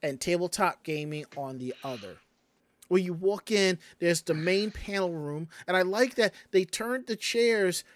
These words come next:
because for, I think for the last couple of years, they've had, like, a giant monitor with a camera display. I think this is the first year they've actually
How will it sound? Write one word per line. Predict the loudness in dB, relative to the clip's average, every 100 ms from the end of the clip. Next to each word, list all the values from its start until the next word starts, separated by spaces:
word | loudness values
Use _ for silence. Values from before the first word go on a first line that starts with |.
| -6
because | -2 4 4 4 0 -8 -16 _
for, | -6
I | -2 -2
think | -2 -6
for |
the | -2
last | -2 -2
couple | -4
of | -2
years, | 2
they've | 2
had, | 2 2
like, | 2 0
a |
giant | -2 2 4 4 2 0 -2
monitor | -4 -2 -2 -2 0 2 4 2 -2 -18 _
with | -2 -2
a |
camera | -2 0 2 4 2
display. | 2 -2 -2 0 0 0 -4 _ 0
I | 0
think | 0 -6
this | -6
is | -6
the |
first | -2 0 2
year | 2
they've | 4 6
actually | 4 2 0 0 0